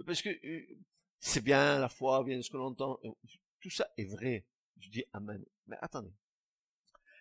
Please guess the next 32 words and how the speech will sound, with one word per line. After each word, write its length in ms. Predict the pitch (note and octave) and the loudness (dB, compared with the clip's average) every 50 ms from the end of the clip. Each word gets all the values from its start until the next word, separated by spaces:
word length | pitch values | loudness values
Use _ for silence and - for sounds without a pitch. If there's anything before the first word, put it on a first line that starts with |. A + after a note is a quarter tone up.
| - | -6
La 160 | - D#3+ G3+ G#3 | 2 4 4 4
foi, 500 | - - B3+ B3+ G#3 - - - - _ _ _ _ _ _ _ _ _ _ _ _ _ _ _ | 4 4 4 4 6 4 2 -2 -10 _ _ _ _ _ _ _ _ _ _ _ _ _ _ _
c'est 460 | - - - - - G#3 G3 - - _ | -2 2 4 6 6 6 4 2 2 _
la 300 | - F#3 F#3+ G3 G#3 G#3 | 6 10 12 12 12 12
dynamique 640 | F#3+ F3 F#3+ A#3 A#3 B3 A#3+ A3 G3+ G3+ F3+ - | 12 8 2 6 6 6 6 6 4 2 0 0
qui 140 | - - A3 | -4 -4 -2
se 120 | - - A#3 | 0 2 0
crée 360 | - - - - G3 G3 F#3+ | 2 2 4 8 8 8 10
dans 120 | F3 E3 | 10 8
le 120 | E3 F3 E3+ | 8 8 6
cœur 240 | - - B3+ A#3+ | 6 8 8 10
de 80 | F#3+ G3 | 10 10
l'homme 360 | F#3+ F#3 G#3 A#3 A#3 D#3+ C3 - _ _ _ _ _ _ _ _ _ _ _ _ _ _ _ _ | 10 12 10 10 8 6 0 -6 _ _ _ _ _ _ _ _ _ _ _ _ _ _ _ _
par 220 | - F#3+ F3+ E3+ | 12 12 12 12
le 120 | F#3 F#3 F#3 | 12 12 12
don 240 | D#3+ B3 C#4 D4 D4 | 12 12 12 12 12
de 160 | C4+ C#4+ B3+ | 12 12 10
Dieu 240 | G3 F#3+ G#3 A3 G3+ | 10 8 8 8 8
qui 180 | - - G3+ | 6 10 12
l'anime, 480 | F#3+ F3+ E3 F#3 A#3+ C#4 C#4 C4 A#3+ - - _ _ _ _ _ _ _ _ _ _ _ _ _ _ _ _ _ _ _ _ _ _ | 12 12 12 12 12 8 8 6 4 0 -4 _ _ _ _ _ _ _ _ _ _ _ _ _ _ _ _ _ _ _ _ _ _
et 120 | - F3+ F3 | 10 12 12
ce, 400 | - - - C4 C4 A3 D#3 A#2+ - - - _ _ _ _ _ _ _ _ _ - | 12 12 12 12 12 12 12 12 8 -2 -16 _ _ _ _ _ _ _ _ _ 12
à 120 | D3 C#3+ | 12 12
l'écoute 520 | D#3+ G#3+ - - - C#4+ C#4+ C#4 - - - _ _ _ _ _ _ _ - | 12 12 12 12 8 6 6 6 4 -2 -12 _ _ _ _ _ _ _ 8
et 120 | C3+ D3 | 10 10
à 160 | - C#3+ C3 | 12 12 10
l'obéissance 960 | A#2+ C#3 F3+ A#3+ A3+ A#3+ C#4 A#3 F#3+ - - D#3+ D#3 D#3 F#3+ G3 - - - - _ _ - | 12 12 12 12 12 12 12 12 12 12 12 12 10 10 10 6 2 0 -4 -10 _ _ -2
de 140 | B2 C3 C3 | 4 8 12
la 160 | C3+ C#3 C3 | 12 12 12
parole 480 | - A#2+ G#2 G#2 C#3 F3+ G3 F3 - - - | 12 8 8 10 12 12 12 10 6 0 -8
de 220 | A2+ A2 D3+ G3 | -4 2 4 4
Dieu. 300 | F3+ C#3 C#3+ B2+ G2+ F2 | 4 6 4 2 2 0